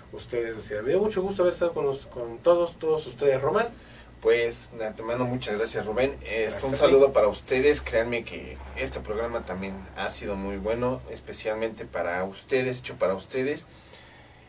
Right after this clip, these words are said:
Speaker 2: Ahí se los dejamos en el chat. Digan todo lo que ustedes quieran, que nos, bueno o malo, lo que ustedes quieran.
Speaker 1: Claro.
Speaker 2: Créanme que nos va a ayudar demasiado.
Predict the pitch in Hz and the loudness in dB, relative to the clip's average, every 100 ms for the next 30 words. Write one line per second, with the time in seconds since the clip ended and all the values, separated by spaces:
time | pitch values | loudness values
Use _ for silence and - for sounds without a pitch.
0 | - - - - _ _ _ _ - - | -20 -20 -20 -20 _ _ _ _ -4 0
1 | 160 135 120 120 151 151 160 160 - 120 | 2 0 -2 -2 0 2 2 0 -2 -4
2 | 107 104 143 151 - - - 127 127 120 | -6 0 4 4 2 -10 -10 -2 0 0
3 | - 156 151 131 104 - - 107 95 - | 2 4 6 4 0 -6 -8 -8 -8 -12
4 | - 113 113 120 117 98 90 90 - - | -14 -4 2 2 0 -8 -12 -12 -14 -18
5 | - 113 135 131 117 123 127 107 101 92 | -6 4 6 6 4 4 4 4 2 -2
6 | - 110 104 95 - 98 95 92 117 113 | -8 -6 -6 -8 -8 -8 -8 -2 0 0
7 | 113 - 98 95 101 113 110 101 98 92 | 0 -4 -6 -2 0 4 4 4 0 -6
8 | 92 - 107 113 147 | -6 2 4 6 4